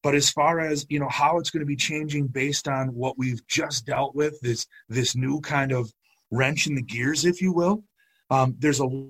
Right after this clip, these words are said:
lot of focus on, uh, on pharmacy, on benefits being delivered, mail order pharmacy.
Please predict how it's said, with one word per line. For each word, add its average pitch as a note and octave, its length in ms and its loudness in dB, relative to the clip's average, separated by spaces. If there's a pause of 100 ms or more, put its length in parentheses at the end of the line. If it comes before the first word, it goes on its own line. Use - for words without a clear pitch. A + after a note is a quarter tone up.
(160)
lot E3+ 260 4
of C#3+ 100 -6
focus C3 540 -4
on, B2 360 0 (580)
uh, C#3+ 120 0
on B2 420 0
pharmacy, C#3 840 0
on A#2+ 480 0
benefits C#3 480 -2
being C3 200 0
delivered, A#2+ 460 -2
mail B2 240 0
order A#2 220 0
pharmacy. G2 580 -8